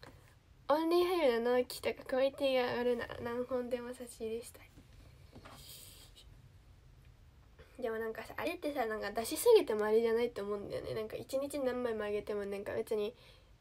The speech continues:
そのなんかさ、五枚っていいよね。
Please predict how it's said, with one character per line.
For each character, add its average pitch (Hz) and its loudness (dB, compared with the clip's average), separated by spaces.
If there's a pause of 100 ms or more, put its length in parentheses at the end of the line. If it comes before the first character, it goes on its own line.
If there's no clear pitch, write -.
(640)
そ 247 -6
の 220 -2
な 226 0
ん 214 -4
か - -8
さ、 233 -8
五 233 -2
枚 330 4
っ 494 10 (480)
て 294 -4
い 285 -4
い 269 -2
よ 226 -2
ね。 - -14